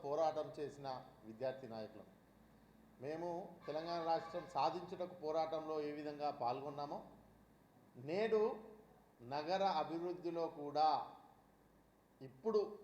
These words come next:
అయిన కొత్త పాలక వర్గం పెద్దలు, కేంద్ర మంత్రివర్యులు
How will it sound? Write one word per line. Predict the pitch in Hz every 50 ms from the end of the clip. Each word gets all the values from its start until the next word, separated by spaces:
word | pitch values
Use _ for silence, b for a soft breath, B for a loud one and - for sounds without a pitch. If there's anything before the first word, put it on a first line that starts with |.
| -
అయిన | 123 143 156 160 156
కొత్త | - - 147 135 - - 170 160 - -
పాలక | 131 139 147 151 143 151
వర్గం | 143 135 135 127 127 151 180 - - - - - - - - - _ - _ _ - - -
పెద్దలు, | 139 139 139 139 185 190 190 196 214 220 - - - - - - - - - - - - - - _ _ - - - _ _ _ - _ -
కేంద్ర | - 165 175 190 190 190 190 185 170 156 - - - - - - - -
మంత్రివర్యులు | 117 135 147 147 160 175 165 160 160 160 156 156 165